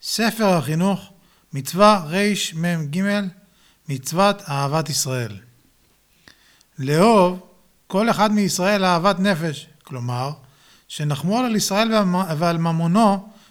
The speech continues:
כמו שאדם חומל על עצמו וממונו, שנאמר, "ואהבת לרעך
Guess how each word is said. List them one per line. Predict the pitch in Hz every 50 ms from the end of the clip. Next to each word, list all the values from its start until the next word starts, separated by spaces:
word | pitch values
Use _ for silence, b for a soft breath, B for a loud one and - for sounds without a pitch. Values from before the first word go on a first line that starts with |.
| B _ -
כמו | - 147 185 214 180
שאדם | 202 202 185 214 220 214
חומל | 214 - 190 190 208
על | 240 233 220 214 196
עצמו | 190 190 - 208 226
וממונו, | 240 233 226 220 220 220 214 208 202 208 196 196 190 185 B B B B B B B B
שנאמר, | - - 135 131 139 143 151 180 214 233 247 247 240 220 B B B B B B B _ -
"ואהבת | 143 147 151 160 190 220 226 226 226
לרעך | 254 233 214 190 180 165 160 156 127